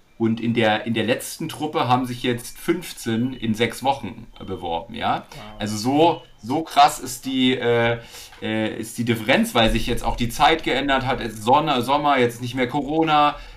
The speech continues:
Speaker 1: jetzt ist ganz viel Angst in dieser Gesellschaft drin, ja, Thema Rezession, Krieg in Europa, ähm, ähm, was haben wir noch, ja, äh, die, ich glaub, die Liste, Inflation haben wir auch, ja, ganz hohe Inflation und so weiter, also viel Angst, äh, in den Menschen drin.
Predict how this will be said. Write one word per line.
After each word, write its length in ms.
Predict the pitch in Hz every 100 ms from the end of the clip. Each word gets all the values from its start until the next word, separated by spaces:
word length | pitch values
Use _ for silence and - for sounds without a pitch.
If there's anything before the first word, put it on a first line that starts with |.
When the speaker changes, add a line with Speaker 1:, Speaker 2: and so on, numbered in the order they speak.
| -
Speaker 1:
jetzt 240 | 120 -
ist 120 | 123
ganz 240 | 123 123 127
viel 140 | 135
Angst 460 | - 151 190 - 151
in 80 | 143
dieser 240 | 131 135
Gesellschaft 720 | 127 127 139 - 143 - -
drin, 220 | 135 143 135
ja, 240 | 113 135
Thema 300 | - 120 117
Rezession, 920 | 113 120 123 120 - 160 156 143 139
Krieg 260 | 127 165 151
in 80 | 135
Europa, 800 | 127 143 156 139 131 127 123 - - -
ähm, 500 | 120 120 117 113 113 -
ähm, 240 | 110 113
was 140 | 117
haben 140 | 127 123
wir 100 | 120
noch, 320 | 127 - -
ja, 320 | 120 120 117
äh, 160 | 113 113
die, 120 | 113 113
ich 100 | 120
glaub, 180 | 127 120
die 100 | 120
Liste, 280 | 123 - 123
Inflation 720 | 196 214 139 123 - 131 135
haben 120 | 127 127
wir 120 | 120
auch, 240 | 170 165
ja, 240 | 120 131 135
ganz 300 | 131 151 143
hohe 180 | 143
Inflation 720 | 143 - - 139 - 143 143 147
und 140 | -
so 80 | 127
weiter, 240 | 131 131
also 100 | 123
viel 340 | 113 - 165 165
Angst, 460 | 131 170 190 -
äh, 160 | - 139
in 140 | 131
den 160 | 139 131
Menschen 400 | 135 147 - 143
drin. 280 | 143 147